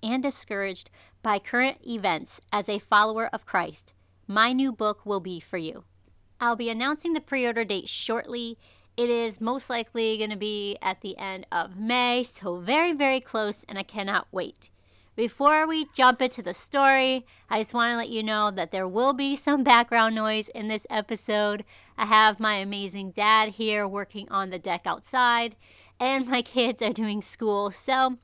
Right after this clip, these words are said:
if you hear something in the background, that is just life. Okay, so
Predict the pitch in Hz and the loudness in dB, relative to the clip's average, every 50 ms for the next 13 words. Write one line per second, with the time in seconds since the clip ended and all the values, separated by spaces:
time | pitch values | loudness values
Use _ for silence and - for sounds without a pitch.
0 | _ _ _ - 285 262 277 269 240 311 302 302 302 294 - 285 262 254 254 240 | _ _ _ -8 -6 -4 -4 -2 0 0 0 0 -2 -4 -4 -4 -4 -4 0 2
1 | 233 226 233 - - 233 233 226 240 240 - _ _ _ _ _ - 202 220 214 | 2 2 2 2 0 0 2 2 0 -2 -8 _ _ _ _ _ 4 10 10 10
2 | 214 - - - 220 220 - - 190 170 175 180 - - - _ - 175 180 165 | 10 10 6 -4 -4 -4 -2 2 2 2 2 0 -4 -16 -20 _ -8 -2 0 0
3 | - - - - - - _ _ _ _ _ _ _ _ _ _ _ _ _ _ | 0 -2 -8 -14 -20 -20 _ _ _ _ _ _ _ _ _ _ _ _ _ _
4 | _ - 269 285 302 311 269 202 - - _ _ _ - - - 247 214 160 - | _ -6 -4 -2 0 -2 -2 -2 -4 -8 _ _ _ -14 -6 -2 -2 -2 -2 -2